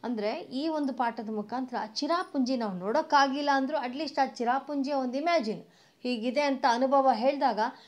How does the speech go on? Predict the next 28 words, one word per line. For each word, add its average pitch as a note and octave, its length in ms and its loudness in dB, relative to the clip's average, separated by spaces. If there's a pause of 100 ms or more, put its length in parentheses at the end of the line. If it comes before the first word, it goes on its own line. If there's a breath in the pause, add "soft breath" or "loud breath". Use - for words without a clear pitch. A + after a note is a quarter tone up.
(180 loud breath)
ಒಂದು D#4+ 180 2
ಅರ್ಧ A#3 320 2
ಮಟ್ಟಿಗೆ, C4+ 360 -2
ಅಂದ್ರೆ A#3 400 -2
ಅದ್ರಲ್ಲಿ A3 380 2
ಒಂದು G#3+ 180 -4
ಫಿಫ್ಟಿ D4 280 -4
ಪರ್ಸೆಂಟ್ G#3 600 -4
ನಮಗೆ, G#3 560 -4
"ಓ, F#3+ 140 -4
ಚಿರಾಪುಂಜಿ G#3 560 -6
ಹೀಗಿರ್ಬೋದಾ?" G3+ 640 -2
ಅನ್ಸತ್ತೆ. F3+ 580 -12 (300 soft breath)
So G#3 60 -6
ಅಲ್ಲಿ F3+ 420 -6
ಸ್ಪಾಟಿಗೆ C#4+ 440 -2
ಹೋದಾಗ G#3 360 -2
ಅದರ F#3+ 300 -4
ಅನುಭವನೇ G3+ 640 -6 (300 soft breath)
ಬೇರೆ G3 260 -6
ಆಗಿರುತ್ತೆ. F3 680 -10 (100)
ಅನುಭವವನ್ನ, A#3 640 -2 (260)
ಲೇಖಕರು A3 540 -4
ಅನುಭವವನ್ನ G3 540 -4
ಇಲ್ಲಿ A3+ 260 -4
ಹಂಚ್ಕೊಳ್ಳೋ G#3 520 -6
ಪ್ರಯತ್ನ F#3 440 -10
ಮಾಡಿದ್ದಾರೆ. F3+ 720 -6